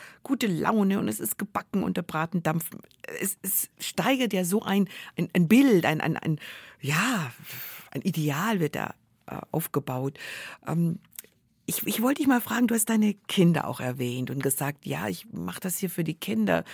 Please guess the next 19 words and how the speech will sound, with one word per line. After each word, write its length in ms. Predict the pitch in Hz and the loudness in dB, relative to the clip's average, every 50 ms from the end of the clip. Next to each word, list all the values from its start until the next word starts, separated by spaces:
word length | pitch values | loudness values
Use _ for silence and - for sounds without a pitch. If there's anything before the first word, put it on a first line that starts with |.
| - - - | -18 -14 -8
es 100 | - - | -8 -8
brennen 300 | - - 175 180 175 - | -6 -2 -2 -2 -2 -2
echte 260 | - 190 - - - | -4 -6 -4 -6 -8
Kerzen 420 | - - 190 185 190 - - 185 175 | -6 -2 -4 -4 -2 -2 -2 -2 0
am 100 | 165 165 | 0 0
Baum“ 260 | 160 160 156 160 170 | 0 0 0 -2 -2
und 160 | - 165 170 - | 0 -2 -2 0
so. 200 | 170 165 160 - - - - - - - - - _ _ _ _ _ _ _ _ - _ _ _ _ _ _ - _ _ _ - - - - - | -2 -4 -4 -4 -8 -16 -14 -14 -14 -16 -16 -18 _ _ _ _ _ _ _ _ -20 _ _ _ _ _ _ -20 _ _ _ -14 -14 -14 -14 -14
Welche 400 | - - - 202 208 - - - | -12 -2 2 2 2 2 0 0
Erinnerungen 720 | 180 - - - 269 294 311 277 - 240 214 170 151 139 | -2 0 6 8 8 8 8 6 4 4 2 4 4 0
verbindest 600 | 135 - 156 147 - 185 185 185 180 175 - - _ _ _ - | 0 -2 -6 -4 0 0 2 2 2 2 0 -2 _ _ _ 0
du 200 | - 214 220 254 | 2 4 4 4
denn 360 | 220 233 226 214 220 220 - - - | 4 4 4 4 2 0 -2 -4 -4
mit 240 | 180 180 - 165 170 | -4 -2 -2 -2 0
Weihnachten 500 | 160 170 202 233 233 226 - - - - | 0 2 2 0 0 -2 -4 -6 -4 -4
in 80 | 185 | -2
deiner 320 | 170 160 165 170 - - - | -2 -2 -2 -4 -4 -6 -8
eigenen 400 | 214 247 - - - - - - | -8 -8 -8 -6 -6 -6 -6 -8
Kindheit? 600 | - - 117 123 - - - - - - - | -8 -8 -8 -8 -8 -10 -12 -12 -12 -14 -18